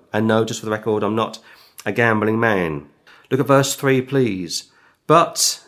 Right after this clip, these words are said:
if our gospel be hid, it is hid to them that are lost, in whom the God of this world hath blinded the minds of them which believe not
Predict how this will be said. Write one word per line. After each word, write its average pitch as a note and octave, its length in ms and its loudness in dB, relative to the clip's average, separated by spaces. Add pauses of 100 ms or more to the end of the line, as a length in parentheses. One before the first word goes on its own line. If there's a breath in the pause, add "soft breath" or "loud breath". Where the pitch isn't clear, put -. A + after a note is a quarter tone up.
(120)
if C3+ 120 4
our C3+ 120 6
gospel D3+ 340 0
be B2+ 160 2
hid, E3+ 360 -2 (220)
it A#2+ 100 0
is B2 80 -2
hid D3 120 0
to A#2+ 60 -8
them D3 220 0
that C#3 320 -2
are G2+ 100 2
lost, - 460 0 (760 soft breath)
in C3 140 2
whom C#3 140 8
the C3 60 4
God D3 260 4
of B2+ 100 -4
this C3 200 -4
world D#3 400 0
hath A#2 180 -10
blinded C3+ 220 2
the A#2 40 -2
minds C3+ 260 0
of A2+ 60 -6
them C#3 220 0
which - 260 -6
believe C#3+ 300 6
not - 420 0